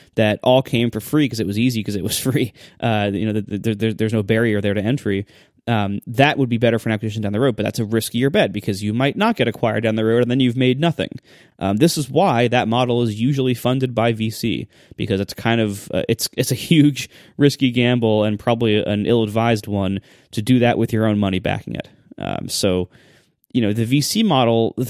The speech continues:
the, one of the reasons why acquisitions happen more often in V C than outside of it, uh, at least as far as we can see,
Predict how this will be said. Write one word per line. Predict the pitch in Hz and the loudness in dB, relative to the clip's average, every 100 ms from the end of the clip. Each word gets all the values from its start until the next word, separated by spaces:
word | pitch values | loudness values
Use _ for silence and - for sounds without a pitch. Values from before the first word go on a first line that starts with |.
| - | -4
the, | 127 | 0
one | 123 139 180 | 2 4 4
of | 151 | 4
the | 135 | 2
reasons | 120 123 117 107 | 0 0 0 -2
why | 110 107 104 | -2 0 2
acquisitions | 110 120 107 107 101 | 0 -2 -2 -4 -4
happen | 113 104 107 | -4 -4 -2
more | 107 117 87 | 0 2 2
often | 107 110 104 | 0 -2 -4
in | 104 | -4
V | 104 98 | -4 -4
C | - 107 | -2 -2
than | 95 101 | 0 0
outside | 127 127 95 95 | 0 0 -2 -2
of | 95 | -2
it, | 90 - - _ | -4 -8 -20 _
uh, | - - 82 - - | -4 -2 -2 -2 -6
at | 50 65 57 50 57 | -4 -6 -6 -8 -4
least | 104 98 - - | -2 -4 -8 -10
as | - | -6
far | 92 | -4
as | 95 | -6
we | |
can | - | -10
see, | - 127 107 92 | -4 0 0 0